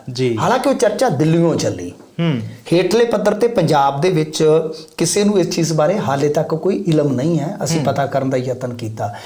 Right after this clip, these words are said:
Speaker 2: ਤਾਂ ਹੁਣ ਇਹ ਦੇਖਣਾ ਹੋਏਗਾ ਨਾ ਕਿ ਜੇ ਮੰਨ ਲਓ ਅਰੋੜਾ ਸਾਹਿਬ ਮੰਤਰੀ ਮੰਡਲ 'ਚ ਆਉਂਦੇ ਆ,
Speaker 1: ਹੂੰ।
Speaker 2: ਹਾਲਾਂਕਿ ਇਹ ਹਾਲ ਦੀ ਘੜੀ ਮਨੋਕਲਪਿਤ ਹੈ।
Speaker 1: ਜੀ।
Speaker 2: ਹਾਲੇ ਬਹੁਤ ਦੂਰ ਹੈ,
Speaker 1: ਦੂਰ
Speaker 2: ਦਿੱਲੀ
Speaker 1: ਹੈ,
Speaker 2: ਅਜੇ ਦੂਰ
Speaker 1: ਬਿਲਕੁਲ।
Speaker 2: ਹੈ ਨਾ।
Speaker 1: ਹੂੰ।
Speaker 2: ਦਿਲਾਂ ਵਿੱਚ ਦੂਰੀ, ਦਿੱਲੀ ਅਜੇ ਦੂਰ ਹੈ।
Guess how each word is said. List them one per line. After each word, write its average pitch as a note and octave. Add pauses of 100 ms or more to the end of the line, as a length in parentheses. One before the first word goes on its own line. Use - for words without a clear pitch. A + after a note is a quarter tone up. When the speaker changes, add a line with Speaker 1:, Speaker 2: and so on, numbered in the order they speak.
(180)
Speaker 2:
ਤਾਂ B3+
ਹੁਣ C4
ਇਹ C4
ਦੇਖਣਾ D#3+
ਹੋਏਗਾ C3
ਨਾ B3 (520)
ਕਿ G#3+
ਜੇ E3
ਮੰਨ E3+
ਲਓ F#3 (140)
ਅਰੋੜਾ D3+
ਸਾਹਿਬ D3+ (280)
ਮੰਤਰੀ F#3
ਮੰਡਲ D#3
'ਚ -
ਆਉਂਦੇ G2+
ਆ, D#2
Speaker 1:
ਹੂੰ। - (140)
Speaker 2:
ਹਾਲਾਂਕਿ D#3+
ਇਹ F3 (460)
ਹਾਲ C#3+
ਦੀ D#3+
ਘੜੀ E3+
ਮਨੋਕਲਪਿਤ D#3
ਹੈ। D3+ (280)
Speaker 1:
ਜੀ। C3
Speaker 2:
ਹਾਲੇ D3
ਬਹੁਤ E3
ਦੂਰ F3+
ਹੈ, B2+
Speaker 1:
ਦੂਰ C#3+
Speaker 2:
ਦਿੱਲੀ E3+
Speaker 1:
ਹੈ, D#3+
Speaker 2:
ਅਜੇ D3
ਦੂਰ C3+
Speaker 1:
ਬਿਲਕੁਲ। B2
Speaker 2:
ਹੈ C3
ਨਾ। D#3+
Speaker 1:
ਹੂੰ। A2 (1500)
Speaker 2:
ਦਿਲਾਂ D3
ਵਿੱਚ C3+
ਦੂਰੀ, B2+
ਦਿੱਲੀ B2
ਅਜੇ A#2
ਦੂਰ A2
ਹੈ। -